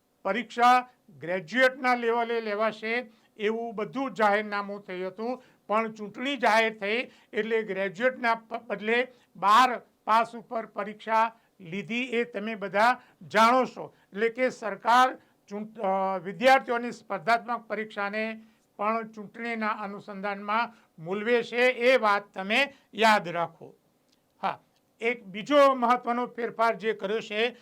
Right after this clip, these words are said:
કે મુખ્ય પરીક્ષા માટે જગ્યાના પાંચ ગણા ઉમેદવારને પાસ કરાશે. અગાઉની બધી જે પરીક્ષાઓ છે, એમાં લગભગ છ ગણા વિદ્યાર્થીઓને મુખ્ય પરીક્ષા માટે પાસ કરવામાં આવશે,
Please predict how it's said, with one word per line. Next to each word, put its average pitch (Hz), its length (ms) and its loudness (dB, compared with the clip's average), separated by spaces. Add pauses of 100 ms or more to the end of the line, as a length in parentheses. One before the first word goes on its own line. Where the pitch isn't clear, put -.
(200)
કે 196 100 -4
મુખ્ય 262 340 -2
પરીક્ષા 220 420 -2
માટે 220 420 -2
જગ્યાના 208 760 -2 (300)
પાંચ 220 340 2
ગણા 233 400 2 (440)
ઉમેદવારને 220 680 0
પાસ 202 500 -2
કરાશે. 185 500 -8 (340)
અગાઉની 226 440 0
બધી 208 320 -6
જે 247 160 -8
પરીક્ષાઓ 208 580 -6
છે, 226 380 -8 (200)
એમાં 214 320 -2
લગભગ 220 560 2 (300)
છ - 140 -8 (200)
ગણા 240 280 4
વિદ્યાર્થીઓને 214 920 -2 (240)
મુખ્ય 220 280 -10
પરીક્ષા 202 460 -8
માટે 214 460 -8 (300)
પાસ 190 360 2
કરવામાં 190 480 -2
આવશે, 226 440 -8